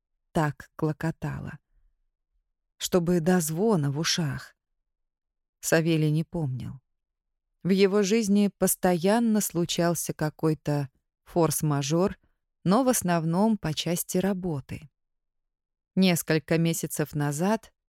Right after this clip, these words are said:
личный самолет его работодателя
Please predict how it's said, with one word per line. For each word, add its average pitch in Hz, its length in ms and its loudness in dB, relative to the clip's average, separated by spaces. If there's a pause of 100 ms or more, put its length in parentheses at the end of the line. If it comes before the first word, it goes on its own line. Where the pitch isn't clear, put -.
(960)
личный 208 480 2
самолет 175 680 0
его 165 560 -2
работодателя 147 1160 -2